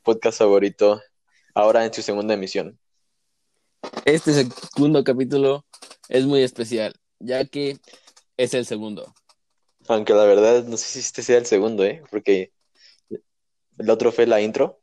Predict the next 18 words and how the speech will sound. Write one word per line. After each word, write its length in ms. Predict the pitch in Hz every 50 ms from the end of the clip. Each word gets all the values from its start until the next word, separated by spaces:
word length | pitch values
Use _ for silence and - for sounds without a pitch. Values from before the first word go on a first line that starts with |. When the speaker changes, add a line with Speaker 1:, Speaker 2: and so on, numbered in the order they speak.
| _
Speaker 1:
entonces 340 | - 104 98 - 107 110 107
supondría 520 | 113 101 - - 95 95 98 98 104 101 -
que 100 | - 101
este 120 | - 107
es 120 | 101 - 104
el 60 | 98
Speaker 2:
Bueno, 140 | 98 101 - -
Speaker 1:
primero, 220 | 92 95 101 120
Speaker 2:
sí, 320 | - - - 113 107 104 _ _ _ _
se 160 | - 120 101
Speaker 1:
pero 160 | - 95 95
Speaker 2:
podría 100 | 95 -
Speaker 1:
no 40 | 123
Speaker 2:
decir 180 | 120 - 98 95
Speaker 1:
sé. 60 | -
Speaker 2:
como 200 | - 120 113 107
el 80 | 101 -
primero. 540 | - 98 92 95 90 101 107 104 101 -